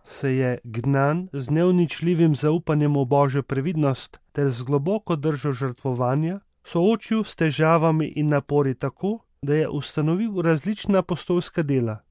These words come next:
med njimi Združenje majhnih obrtnikov, založniško hišo Queriniana, moško redovno družbo nazareške svete družine ter žensko redovno družbo Gospodovih ponižnih služabnic.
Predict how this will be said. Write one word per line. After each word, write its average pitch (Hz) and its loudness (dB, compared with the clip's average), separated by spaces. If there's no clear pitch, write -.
med 127 -2
njimi 208 4
Združenje 202 -2
majhnih 151 0
obrtnikov, 170 -2
založniško 147 0
hišo 175 -6
Queriniana, 151 2
moško 180 -2
redovno 156 2
družbo 170 0
nazareške 156 -2
svete 165 -4
družine 135 -4
ter 120 -4
žensko 165 -2
redovno 151 2
družbo 170 -4
Gospodovih 185 0
ponižnih 180 2
služabnic. 123 -2